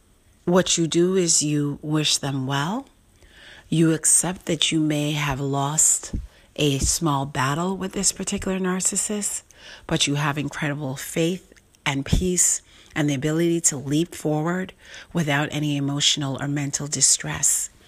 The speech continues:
And so those are the things that you absolutely want to hold steadfast to. The lack of mental distress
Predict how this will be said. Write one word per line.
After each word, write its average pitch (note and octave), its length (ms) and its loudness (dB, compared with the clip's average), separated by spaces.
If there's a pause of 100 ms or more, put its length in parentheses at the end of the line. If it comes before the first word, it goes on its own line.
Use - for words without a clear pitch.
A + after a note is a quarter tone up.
(420)
And D3+ 160 4
so D3+ 220 4
those D3+ 320 0
are E3 60 -4
the F3 120 -2
things D3 520 -4
that D3 200 -4
you E3 180 -6
absolutely D3+ 680 0
want C#3+ 400 -4
to - 180 2
hold D3+ 340 -6
steadfast - 920 2
to. E3 360 -6 (680)
The D3+ 140 2
lack D3+ 360 -2
of - 140 -8
mental D#3+ 360 -2
distress D#3+ 840 2